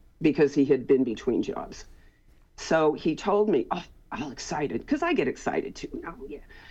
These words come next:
And he says, "Oh, Barbara, he asked me what, what was wrong with X.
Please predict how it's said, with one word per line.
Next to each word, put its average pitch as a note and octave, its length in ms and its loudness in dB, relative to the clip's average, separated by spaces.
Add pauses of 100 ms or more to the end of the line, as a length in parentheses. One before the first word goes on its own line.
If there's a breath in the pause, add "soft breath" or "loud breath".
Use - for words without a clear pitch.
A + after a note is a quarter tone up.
(200 loud breath)
And C4 100 4
he A3+ 60 0
says, A3+ 220 -2
"Oh, C4+ 160 2
Barbara, A#3+ 540 2 (380 loud breath)
he A#3+ 220 4
asked B3+ 260 0
me B3 140 6
what, G#3+ 280 2
what G#3 240 2
was F3 200 4
wrong A3 320 6
with F#3+ 240 2
X. - 420 -6